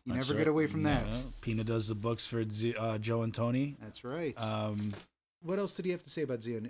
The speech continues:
Speaker 1: about Zio Vito?
Speaker 2: So he was a landscaper and a poet. He was a corporal in the Italian army during World War Two, and a member of Saint Catherine of Siena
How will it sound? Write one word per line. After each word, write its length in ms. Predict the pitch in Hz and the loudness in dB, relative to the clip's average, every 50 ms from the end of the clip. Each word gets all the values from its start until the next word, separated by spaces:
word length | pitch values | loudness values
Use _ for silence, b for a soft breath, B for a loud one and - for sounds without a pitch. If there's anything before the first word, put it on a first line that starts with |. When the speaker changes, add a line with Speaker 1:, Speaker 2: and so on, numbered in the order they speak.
| 110 - | -8 -10
Speaker 1:
about 240 | 107 120 117 107 | -8 -8 -8 -6
Zio 100 | 107 120 113 | -6 -6 -6
Vito? 320 | 98 107 101 95 95 92 - _ _ _ _ _ _ _ _ _ _ _ _ _ _ _ _ | -6 -6 -8 -8 -10 -12 -16 _ _ _ _ _ _ _ _ _ _ _ _ _ _ _ _
Speaker 2:
So 220 | - - 143 123 | 2 4 4 6
he 120 | 113 117 131 | 6 6 4
was 100 | 131 120 | 4 4
a 40 | 127 | 4
landscaper 460 | 127 135 139 143 139 - 160 147 123 | 4 6 4 4 4 2 2 2 4
and 80 | 139 135 | 4 2
a 40 | 120 | 2
poet. 340 | - 120 117 117 113 113 - _ _ _ _ _ _ _ | 2 2 2 2 2 0 -4 _ _ _ _ _ _ _
He 80 | 151 | 6
was 160 | 143 139 127 | 8 8 8
a 60 | 131 135 | 6 4
corporal 560 | - - 175 190 208 202 - 135 120 120 123 | 2 6 8 8 8 8 6 4 4 4 2
in 160 | - 131 127 | 0 2 2
the 100 | 131 127 | 4 4
Italian 440 | 123 113 - 143 143 151 160 156 151 - | 2 2 0 0 2 2 2 0 0 0
army 340 | - 131 131 123 120 113 110 | 2 2 2 4 2 2 0
during 480 | 107 107 113 117 120 117 113 113 110 - | 0 0 0 0 0 0 0 -2 -2 -4
World 260 | 110 117 120 117 113 | -2 0 0 2 2
War 200 | 113 110 107 107 | 0 0 0 -2
Two, 340 | 104 - - 110 92 87 92 - _ _ _ _ _ _ _ _ _ _ _ _ | -2 -2 -4 -4 -4 -4 -8 -14 _ _ _ _ _ _ _ _ _ _ _ _
and 100 | 107 113 | -2 0
a 60 | 113 | 2
member 480 | 113 113 123 127 135 139 139 139 139 - - | 2 4 4 4 4 4 2 2 0 -2 -2
of 200 | 123 120 117 104 | -2 -2 -2 0
Saint 360 | - - - 131 135 139 127 | -2 0 0 0 0 -2 -2
Catherine 580 | - 135 127 123 117 - 117 113 113 117 127 - - _ | -2 -2 -2 -2 -2 -2 -2 -2 0 -2 -4 -4 -6 _
of 120 | 117 110 | -6 -4
Siena 560 | - - - 113 117 117 117 113 113 113 113 | -4 -2 -2 -2 -2 -2 -2 -2 -2 -4 -6